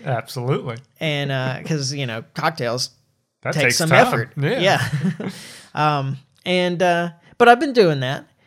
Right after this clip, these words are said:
Speaker 1: Yeah.
Speaker 2: And, uh, I mean, there are some simple ones like a martini. It doesn't really take a lot of time.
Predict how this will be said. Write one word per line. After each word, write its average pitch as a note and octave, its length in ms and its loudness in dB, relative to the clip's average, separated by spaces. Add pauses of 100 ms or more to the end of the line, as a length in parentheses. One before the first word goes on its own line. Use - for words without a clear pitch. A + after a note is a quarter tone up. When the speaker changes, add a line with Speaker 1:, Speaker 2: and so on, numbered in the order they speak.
(200)
Speaker 1:
Yeah. D3+ 200 -4
Speaker 2:
And, E3+ 180 0
uh, D#3+ 320 0
I G#3 100 -2
mean, F#3+ 120 -6
there F3+ 120 4
are F3 40 4
some E3+ 180 -2
simple C#3+ 340 -2
ones C3 280 -4
like B2 180 -2
a A#2+ 180 -2
martini. B2 460 -8
It - 160 -12
doesn't - 180 -10
really - 240 -10
take C3 200 -6
a B2+ 40 -6
lot B2+ 140 -4
of - 80 -14
time. C#3 300 -4